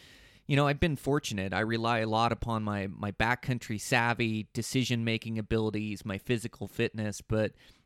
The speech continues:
eventually something's gonna happen, and it might not even be me. It might be one of my hunting buddies, or I, I come across somebody that has a backcountry emergency. And so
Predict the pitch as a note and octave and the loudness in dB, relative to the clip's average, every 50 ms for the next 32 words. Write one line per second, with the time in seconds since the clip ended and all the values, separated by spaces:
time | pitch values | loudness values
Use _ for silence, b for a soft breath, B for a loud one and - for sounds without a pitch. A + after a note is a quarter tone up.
0 | B B C#3 B2+ B2+ D#3+ E3+ F3 E3+ - C#3 C3 A#2 - - B2+ A#2+ A2+ - A2 | B B -2 0 2 2 2 0 0 0 0 0 0 0 0 -2 -2 -2 -4 -6
1 | A2 - G#2+ G#2 G2 G2+ A2 F2+ F#2+ G2+ - A2 G#2 G#2 G#2 A2 A2+ G2 B2+ C3+ | -4 -4 -4 -6 -4 -4 -6 -6 -8 -6 -6 -6 -4 -4 -4 -4 -4 -2 -2 -2
2 | C#3+ D3 - - C3 B2+ B2 A#2 A#2+ A#2+ A#2 A#2+ A2+ G#2 A#2 A2 G#2+ G#2+ A#2 B2 | -2 -2 -2 0 0 2 2 2 0 -2 -2 -4 -4 -4 -4 -4 -2 -2 -2 0
3 | A2+ G#2+ G#2+ A2+ A#2 A#2 - - A#2 A#2 A2+ A2 G#2+ G#2+ - B B B B B | -2 -2 0 0 0 0 0 0 -2 0 0 0 -2 -4 -6 B B B B B
4 | A#2+ B2 B2+ B2+ A#2 A2+ G#2+ - B2 B2 B2+ A#2+ A2 G2 A2 G2 G2 G2+ F#2+ - | 0 0 2 2 0 0 0 0 -2 -2 0 -2 -2 -2 -2 -2 -4 -6 -8 -8
5 | - - - G2+ G#2 G#2+ G#2+ - _ - - - A2+ A2 - - C3 B2 A#2+ - | -8 -6 -4 -2 -2 -2 -2 -4 _ -12 -8 -6 -6 -4 -4 -4 -4 -4 -4 -4
6 | - - G#2+ A2 A2+ - - - B2 A2 G#2+ G2+ G#2 G2+ G#2 G#2 F#2+ G2 - G#2+ | -2 0 0 0 0 -2 -2 -4 -4 -4 -2 -2 -4 -4 -4 -6 -6 -8 -8 -6
7 | G#2+ A2 G2 A2+ A2 - G#2+ G#2+ G#2+ A2 - - B2 A2+ - - - G#2+ G2+ G2+ | -6 -6 -4 -6 -6 -4 -4 -4 -4 -6 -6 -4 -4 -4 -4 -4 -6 -4 -4 -4
8 | G2+ G2+ G#2 G#2+ G#2+ - G#2+ G2+ F2+ - - G2 G2+ G2+ G2+ G#2 G2+ - - A2 | -6 -6 -6 -6 -6 -6 -8 -8 -8 -10 -10 -8 -8 -8 -8 -10 -6 -2 0 2
9 | A2 G#2+ G#2 | 2 0 -2